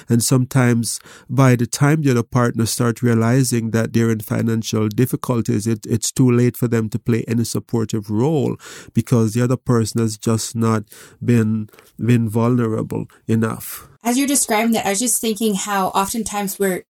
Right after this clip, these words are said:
Speaker 2: reluctant to be vulnerable 'cause we feel like we'll push our partners away. But in reality, being vulnerable is actually the things that can bind us together more,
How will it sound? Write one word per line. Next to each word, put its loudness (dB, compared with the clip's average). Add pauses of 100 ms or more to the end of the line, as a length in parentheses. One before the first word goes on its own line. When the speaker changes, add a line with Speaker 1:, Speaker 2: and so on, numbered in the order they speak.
Speaker 2:
reluctant -2
to -8
be 0
vulnerable -2
'cause -12
we -4 (120)
feel 0
like -2 (220)
we'll -2
push 0
our -2
partners -6
away. -2
But -4
in -2
reality, -2
being -2
vulnerable -2 (240)
is 2
actually -2
the -4
things -6
that -4
can -2
bind -2
us -4
together -4
more, -2